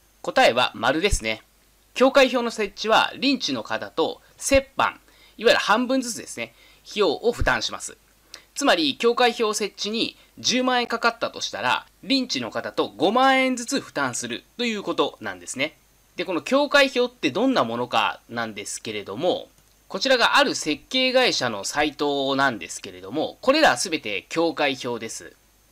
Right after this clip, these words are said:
まあ、こういったものですね。あの、隣地との境目だったりとか、道路との境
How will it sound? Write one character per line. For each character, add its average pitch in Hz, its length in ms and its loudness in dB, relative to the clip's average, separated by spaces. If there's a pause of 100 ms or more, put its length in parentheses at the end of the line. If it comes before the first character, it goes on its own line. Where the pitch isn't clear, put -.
ま 190 80 -2
あ、 - 20 -18
こ 151 140 2
う 156 60 4
い 139 40 0
っ - 40 -14
た 147 140 2
も 151 120 0
の 160 80 0
で 117 100 -4
す - 140 -10
ね。 104 160 -8 (320)
あ 127 100 0
の、 127 120 2
隣 254 280 2
地 - 140 2
と 151 100 2
の 110 80 -2
境 - 160 -4 (220)
目 151 80 4
だ 160 100 6
っ 156 60 -4
た 117 100 0
り 98 80 -6
と 104 80 -12
か、 110 200 0
道 208 260 6
路 143 100 0
と 113 80 -4
の 98 80 -8
境 - 160 -10